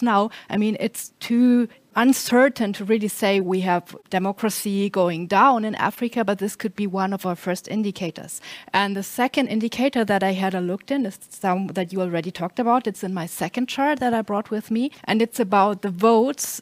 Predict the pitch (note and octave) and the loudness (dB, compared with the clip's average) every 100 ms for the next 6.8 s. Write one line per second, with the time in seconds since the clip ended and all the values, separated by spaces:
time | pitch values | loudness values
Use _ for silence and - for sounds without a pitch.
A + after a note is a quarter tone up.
0 | - G#3+ A3 G3+ G#3+ G3+ A3 G#3 A3+ G#3 | -2 0 0 0 2 2 2 2 4 4
1 | G3+ F#3+ A3 A3 F#3+ E3 E3+ - - - | 2 0 2 4 2 0 -4 -12 -14 -16
2 | - G#3 G#3+ A3+ B3+ A#3+ - C4+ C#4+ B3 | -2 2 2 2 2 2 2 4 4 4
3 | - - G#3+ G#3+ A#3+ D#4 D4+ A#3+ G#3+ G3+ | 0 2 4 6 6 6 6 4 2 2
4 | C4 A3 A#3+ - G#3+ G#3 A3+ G#3+ - G3+ | 2 2 -2 -2 0 2 0 0 -4 -4
5 | F#3 G#3+ A3 A3 A3 G#3 G#3 G#3+ B3+ G#3+ | 0 0 0 0 0 0 2 4 4 2
6 | F#3 G#3+ A#3+ - A3 G#3 G#3 | 0 0 0 -4 -4 2 2